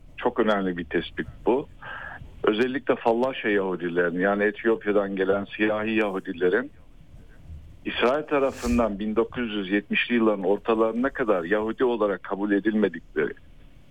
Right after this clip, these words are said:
en son Fallaşa Yahudilerinin Etiyopya'dan İsrail'e taşınması sonucunda işte kabul edildikleri, ancak Arap Yahudilerinin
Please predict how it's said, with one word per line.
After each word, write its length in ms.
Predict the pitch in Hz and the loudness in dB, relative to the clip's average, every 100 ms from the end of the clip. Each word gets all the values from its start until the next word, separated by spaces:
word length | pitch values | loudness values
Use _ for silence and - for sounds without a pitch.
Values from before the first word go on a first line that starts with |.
| - - | -20 0
en 200 | 131 151 | 0 0
son 360 | 147 120 127 156 - | 0 0 0 -4 -16
Fallaşa 500 | - 110 117 123 - | -2 2 2 0 0
Yahudilerinin 1040 | 110 110 107 104 98 104 104 101 104 101 - - - - - - - | 0 2 0 -2 0 2 2 0 -2 -4 -8 -16 -20 -20 -20 -18 -8
Etiyopya'dan 920 | - 98 - 113 117 - 107 101 95 | 0 0 2 0 0 0 0 0 0
İsrail'e 500 | 90 110 110 107 101 | -6 0 0 0 -4
taşınması 640 | 98 90 92 98 95 - | -4 -4 -4 -2 -2 -2
sonucunda 680 | 90 92 87 82 85 85 80 - - - - - | -2 -2 -2 -4 -4 0 -2 -2 -14 -16 -16 -10
işte 180 | - 101 | -4 -2
kabul 320 | - 113 113 | 2 2 2
edildikleri, 640 | 113 87 87 82 - 85 82 | 0 -2 -10 -12 -8 -2 0
ancak 400 | 104 262 120 92 - - - - - - - | 2 2 0 -2 -12 -20 -20 -20 -20 -14 0
Arap 360 | 107 151 - | 0 0 -2
Yahudilerinin 920 | 147 127 113 101 92 92 80 87 98 | -2 -2 -2 -6 -2 -2 -2 -4 -4